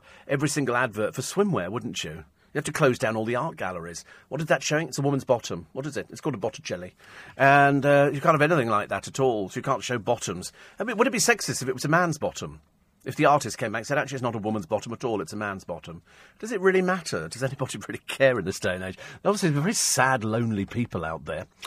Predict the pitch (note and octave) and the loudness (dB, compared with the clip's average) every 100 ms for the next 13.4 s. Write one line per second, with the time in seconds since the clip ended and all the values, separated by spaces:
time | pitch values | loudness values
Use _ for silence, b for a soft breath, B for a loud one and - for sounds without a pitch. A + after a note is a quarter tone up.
0 | B B B C#3 D#3 G3 G3+ F3 E3+ D#3 | B B B 4 8 8 8 8 6 8
1 | D3 C3 E3+ D3 - F3 F#3 D3+ C#3 A#2+ | 4 4 4 4 4 4 6 6 6 4
2 | A#2 - A#2 - F#2+ C3+ D3+ C#3+ A2+ G2 | 0 2 2 2 2 8 8 8 6 4
3 | A#2+ G#2+ C3 B2+ - B2 A2+ G#2+ A2+ G2 | 0 2 4 4 0 -2 -2 -2 -6 -2
4 | A#2+ A2 G#2+ - C3+ A2 F#2+ G#2+ - G#2+ | -2 -2 -8 -4 -4 -4 -4 -6 -4 -6
5 | G#2 G2 - A2 G2 B B B B B2 | -6 -4 0 0 0 B B B B -14
6 | - G2 E2+ - G2 F#2 F2+ E2+ G#2+ B2+ | -8 -6 -6 -8 -8 -8 -10 -4 -4 -4
7 | F2+ F2 F#2+ F2+ F#2 F2+ - E2 B B | -8 -8 -8 -6 -8 -8 -10 -10 B B
8 | E3+ C4+ D4 B3 G3+ F3+ D#3+ F3 E3+ D3+ | 2 4 6 6 6 6 4 4 6 6
9 | C3+ C#3+ C3 - B2+ - G#2 A2+ D#3 B2+ | 4 4 0 2 0 2 -2 4 4 4
10 | D2+ C2 - - b b b b b b | 0 -6 -10 -12 b b b b b b
11 | - B2 D3 D#3+ C3+ C#3 G#2+ A2+ A2 A2 | 2 2 4 4 4 2 2 -2 -2 -2
12 | F#2+ - B2 E2 G2+ B2 D3+ C3 F#2+ C#3+ | -2 -2 -2 -4 -8 -4 -2 -2 0 0
13 | C3+ - C2 - | 0 -4 -12 -12